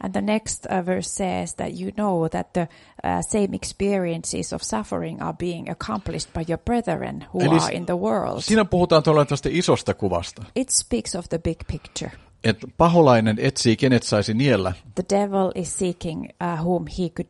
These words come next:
Speaker 1: devour.
Speaker 2: Ja ensisijassa silloin juuri sen vaikutuksen kautta, joka sillä oli silloin, äh, tai sen vainon kautta, joka oli silloin maailmassa.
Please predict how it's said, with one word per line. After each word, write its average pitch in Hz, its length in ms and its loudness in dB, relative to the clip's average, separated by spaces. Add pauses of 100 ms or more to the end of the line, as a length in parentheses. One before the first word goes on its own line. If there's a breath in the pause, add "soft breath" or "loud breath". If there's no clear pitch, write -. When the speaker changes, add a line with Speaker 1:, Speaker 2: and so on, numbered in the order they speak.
Speaker 1:
devour. 160 380 -2
Speaker 2:
Ja 107 180 4
ensisijassa 123 640 0
silloin 120 300 0
juuri 127 260 4
sen 113 300 2 (560 soft breath)
vaikutuksen 147 600 4
kautta, 113 320 2
joka 110 220 4
sillä 107 300 0
oli 113 220 2
silloin, 101 420 -4 (420 soft breath)
äh, 107 440 2 (280)
tai 131 120 6
sen 123 160 2
vainon 143 300 8
kautta, 101 280 0
joka 98 160 2
oli 95 120 2
silloin 95 300 0
maailmassa. 92 540 0